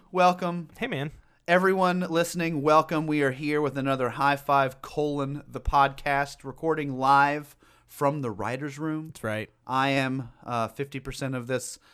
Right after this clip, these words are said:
Speaker 1: team that you hear is Jay.
Speaker 2: And I am Q, presented by Bing. <laughs>
Speaker 1: <laughs> And,
Speaker 2: I'm
Speaker 1: uh,
Speaker 2: just trying to get my allegiances in early.
Speaker 1: <laughs> Right.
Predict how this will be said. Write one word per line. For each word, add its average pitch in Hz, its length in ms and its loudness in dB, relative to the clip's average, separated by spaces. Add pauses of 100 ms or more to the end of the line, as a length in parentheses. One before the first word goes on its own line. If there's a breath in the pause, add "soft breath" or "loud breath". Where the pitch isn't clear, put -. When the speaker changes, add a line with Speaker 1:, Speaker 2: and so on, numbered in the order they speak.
(200 soft breath)
Speaker 1:
team 139 300 -2
that 135 60 0
you 131 160 -2
hear 135 260 -2
is 110 140 -10
Jay. 123 600 -2
Speaker 2:
And 120 140 -4
I 131 140 -2
am 127 180 -6
Q, 110 360 -4
presented 110 480 -6
by 113 180 -4
Bing. 95 380 -6
<laughs> - 400 -12 (100)
Speaker 1:
<laughs> 185 1300 -12 (1300 loud breath)
And, 160 220 6
Speaker 2:
I'm 220 120 10
Speaker 1:
uh, 311 40 6
Speaker 2:
just 294 200 4
trying 220 200 10
to 190 60 2
get 165 180 4
my 156 160 4
allegiances 131 640 -2
in 110 160 -4
early. 101 440 0
Speaker 1:
<laughs> 214 60 4
Right. 190 420 2